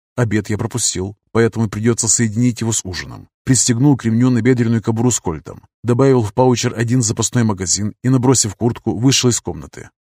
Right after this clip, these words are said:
Консьерж, развалившийся за конторкой, листал какой-то журнал с голыми девицами на обложке,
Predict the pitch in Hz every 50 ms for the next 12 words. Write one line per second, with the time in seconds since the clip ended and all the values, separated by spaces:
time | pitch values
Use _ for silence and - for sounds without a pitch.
0 | _ 120 120 - - - 90 95 104 - - - - 110 113 110 107 113 117 113
1 | - 110 101 - 110 101 107 - 117 107 95 107 113 110 - - 104 98 85 110
2 | 120 113 - - 135 127 - 113 - - 131 - - 110 92 98 101 101 101 110
3 | 117 95 101 104 117 127 131 123 117 117 117 104 101 104 117 117 - - 113 113
4 | 117 110 104 90 80 73 69 - - - - -